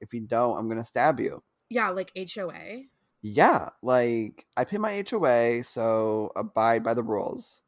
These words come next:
Speaker 1: Thank you.
Speaker 2: So she did, when the police come, she denies telling,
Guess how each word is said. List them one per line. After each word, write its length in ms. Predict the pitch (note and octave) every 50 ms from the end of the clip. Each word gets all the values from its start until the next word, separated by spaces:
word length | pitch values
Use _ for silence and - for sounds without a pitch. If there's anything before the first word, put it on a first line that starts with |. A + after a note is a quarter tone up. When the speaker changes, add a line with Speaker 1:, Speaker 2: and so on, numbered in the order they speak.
| _ _ _ -
Speaker 1:
Thank 260 | - B2 A2+ - -
you. 60 | - - - - _ _ _ _ _ -
Speaker 2:
So 480 | G#3+ - - A#3+ G#3+ G#3+ G#3+ G#3 - - _ _ _ _ _ - A3
she 260 | - - - D4 C#4+ C4+
did, 280 | D#4 D#4 C4+ - G#3+
when 120 | A3 A#3 A#3
the 80 | A3+
police 300 | - - - C#4+ C#4 -
come, 280 | - - C4+ C4 B3 A#3+
she 200 | - - A#3 A3+
denies 760 | F3+ G3 G3 F#3 F3+ D#3+ D#3+ E3 E3+ F3 F#3 G3 G3 - -
telling, 440 | - - G3+ F3 F3 F3+ F3+ F3 -